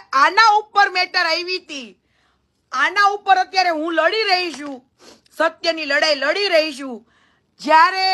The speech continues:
આ ભાઈ આખા ગામો ગામ જઈને એમ કે મારી તમે સ્ટોરી મૂકો ને મારા સપોર્ટમાં આવો ને મને સપોર્ટ કરો ને, આ એક હું એકલો ના પડી જાઉં ને. કેમ ભાઈ? તારે ગામમાં કોઈ સમાજનો સપોર્ટ આપવો નથી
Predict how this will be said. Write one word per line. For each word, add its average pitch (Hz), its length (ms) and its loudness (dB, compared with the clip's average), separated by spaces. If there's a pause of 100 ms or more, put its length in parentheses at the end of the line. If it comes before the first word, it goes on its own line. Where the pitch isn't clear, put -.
(400)
આ 311 260 4
ભાઈ 359 240 0
આખા 349 220 -4
ગામો 320 460 0
ગામ 370 320 0
જઈને 339 320 -10
એમ 320 180 -8
કે 330 140 -12
મારી 302 240 -6
તમે 302 200 -12
સ્ટોરી 302 460 -8
મૂકો 294 320 -10
ને 285 60 -16
મારા 285 180 -6
સપોર્ટમાં 294 680 -4
આવો 294 200 0
ને 269 80 -10
મને 277 200 -10
સપોર્ટ 311 460 -6
કરો 294 380 0
ને, 226 80 -8 (420)
આ 254 200 2
એક 285 220 -2
હું 285 180 -4
એકલો 302 340 0
ના 311 160 4
પડી 294 340 -6
જાઉં 277 300 -4
ને. 226 100 -20 (180)
કેમ 311 300 -8
ભાઈ? 320 220 0 (2500)
તારે 330 460 4
ગામમાં 320 580 2
કોઈ 311 320 -4
સમાજનો 294 560 -8
સપોર્ટ 269 420 -6
આપવો 285 440 0
નથી 240 460 -8